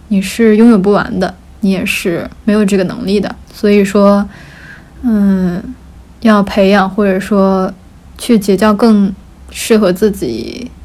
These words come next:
更好的朋友，把友谊的关系看得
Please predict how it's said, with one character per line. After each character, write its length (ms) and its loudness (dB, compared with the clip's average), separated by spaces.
更 200 2
好 100 -4
的 100 -10
朋 240 -12
友， 200 -4
把 420 -2
友 180 2
谊 100 2
的 120 2
关 280 4
系 360 -2
看 420 0
得 260 -2